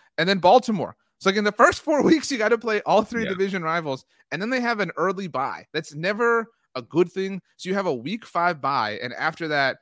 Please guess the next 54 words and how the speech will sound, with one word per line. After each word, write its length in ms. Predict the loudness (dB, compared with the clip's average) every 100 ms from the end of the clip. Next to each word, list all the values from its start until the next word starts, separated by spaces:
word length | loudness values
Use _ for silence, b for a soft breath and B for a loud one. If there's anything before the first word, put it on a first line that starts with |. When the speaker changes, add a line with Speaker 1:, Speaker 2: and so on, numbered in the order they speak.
| _ -10
Speaker 1:
San 260 | -6 -6
Francisco, 600 | -6 -6 -8 -4 -2 -2 -2
at 160 | -4
In-, 240 | -2 -6 -8
Indianapolis, 760 | -8 -4 -4 -4 -6 -6 -8 -8 -6
at 220 | -6 -6
Seattle, 580 | -6 -2 -2 -2 -4 -4
Arizona. 580 | -4 -4 -4 -6 -6 -6
Like, 200 | -4 -6 _
that 160 | -8 -4
does 260 | -4 -6 -8
help 200 | -10 -8
them, 180 | -6 -6
I 80 | -6
think, 180 | -8 -8
that 60 |
they 120 | -8 -8
get 120 | -8
to 80 | -10
play, 260 | -8 -8 -8 -16 -16
you 100 | -12
know, 120 | -10
the 80 | -8
N 80 | -10
F 80 | -12
C 120 | -14
West 300 | -12 -14 -14
in 60 |
this 160 | -14 -14
respect. 360 | -10 -6 -6 _ _ _ -6
But 180 | -4 -4 _
at 180 | 0 2
Baltimore, 400 | 0 -2 -2 -6
Pittsburgh, 400 | -2 -4 -2 -4
at 140 | -2 -4
Denver, 360 | -4 -2 -4
at 140 | -4 -4
the 80 |
Rams, 540 | -4 -2 -2 -2 -4 -8
which 180 | -8 -6
will 160 | -4
help 240 | -2 -2 -4
again. 300 | -8 -8 -10 _ _ _
And 120 | -6 -4
then 140 | -4
to, 200 | -4 -6 -8
to 100 | -8
round 320 | -4 -4 -4
things 180 | -6 -2
out, 240 | 2 2
starting 240 | 0 -6 -4
in 60 |
week 160 | -6 -6
fourteen, 520 | -6 -8 -6 -6 -8